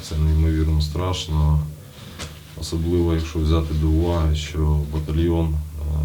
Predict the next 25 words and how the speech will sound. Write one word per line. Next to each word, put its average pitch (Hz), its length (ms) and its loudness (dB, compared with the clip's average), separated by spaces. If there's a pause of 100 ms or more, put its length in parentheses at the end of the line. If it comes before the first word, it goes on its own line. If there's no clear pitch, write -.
(360)
безпосереднього 78 800 0
бойового 78 600 2
досвіду 76 400 0
не 80 100 4
мав, 95 340 0
він 78 100 2
виконував 76 580 4
бойові 78 340 2
та 76 140 -2
спеціальні 76 580 -2
завдання, 78 640 -2 (160)
але 76 260 0 (680)
безпосередньої 78 760 0 (120)
участі 78 420 -4
в 76 520 -2
бойових 78 340 4 (140)
діях 78 220 2 (160)
не 76 60 2
мав. 92 260 0 (1000)
Але 80 140 2
люди 85 260 4
були 78 280 4
мотивовані, 78 720 2 (440)
люди 82 260 2
стоять 78 420 2